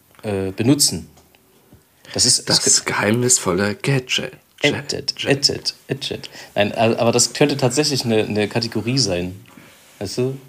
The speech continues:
Speaker 2: Ach du Scheiße, das geheimnisvolle Gerät?
Speaker 1: Nein, nicht das geheimnisvolle Gerät, sondern, äh, Polars neue Technik oder sowas.
Speaker 2: Erzähl mal.
Speaker 1: Äh, und zwar ist es so, dass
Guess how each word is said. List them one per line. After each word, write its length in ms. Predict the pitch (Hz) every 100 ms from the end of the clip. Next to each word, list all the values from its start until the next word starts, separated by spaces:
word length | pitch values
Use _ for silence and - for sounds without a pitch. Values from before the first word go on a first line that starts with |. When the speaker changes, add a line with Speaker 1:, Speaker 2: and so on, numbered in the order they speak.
| - - - -
Speaker 2:
Ach 180 | - -
du 100 | -
Scheiße, 320 | 104 92 101
das 160 | 98
geheimnisvolle 640 | 113 110 123 123 - 110 104
Gerät? 400 | 104 101 104 131
Speaker 1:
Nein, 380 | 95 131 135 101
nicht 140 | -
das 80 | -
geheimnisvolle 360 | 101 113 - 95
Gerät, 440 | 95 92 117 143
sondern, 320 | - 101 98 104 - - - -
äh, 320 | 104 98 95 - - - - -
Polars 380 | 165 143 123
neue 240 | 123 113 107
Technik 380 | 151 156 113 -
oder 180 | 92
sowas. 380 | 92 92 95 - - _ _ _ _ _ - _ - _ - _ _ -
Speaker 2:
Erzähl 340 | 98 - 123
mal. 220 | 113 87 - - - - - _ -
Speaker 1:
Äh, 240 | 110 107
und 320 | 107 104 117 110
zwar 340 | - 107 156
ist 140 | -
es 160 | 127 -
so, 360 | 110 123 190 - - - - - -
dass 400 | 110 110 - -